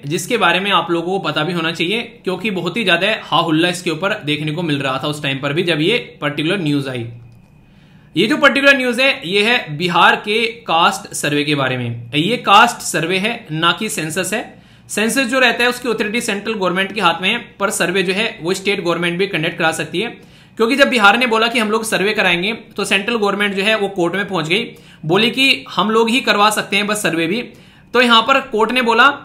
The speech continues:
कि भाई साहब, आप लोग पता है कि वहां पर मेंबर of लेजिस्लेटिव असेंबली जो है वो जनता के द्वारा चुनकर आए हैं, तो उनको पता तो होना चाहिए कि कौन कौन सी कम्युनिटी कितनी है,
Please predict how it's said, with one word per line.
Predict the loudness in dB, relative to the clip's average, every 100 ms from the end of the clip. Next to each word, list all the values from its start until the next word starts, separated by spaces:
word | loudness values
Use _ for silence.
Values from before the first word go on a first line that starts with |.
| -10
कि | -4
भाई | 0 0
साहब, | 4 4 2 -6 2
आप | 4 4 4
लोग | 0 0
पता | 0 2
है | 2
कि | 0
वहां | 0 2
पर | 0
मेंबर | 0 0 2 0 0
of | -4 -2
लेजिस्लेटिव | -2 -2 -2 -2 -2
असेंबली | -2 -2 0
जो | 0
है | -2 -4 -6 -20 -18 -2
वो | 0
जनता | 2 2 2
के | 2
द्वारा | 4 4
चुनकर | 4 -2 0 2
आए | 2
हैं, | -2
तो | -6
उनको | -4 -2
पता | 0 2 2
तो |
होना | 2 0
चाहिए | 0 -2
कि | 0
कौन | -2 -2
कौन | -4
सी | -4
कम्युनिटी | -4 -2 -2 -2
कितनी | -2 -2 0
है, | -2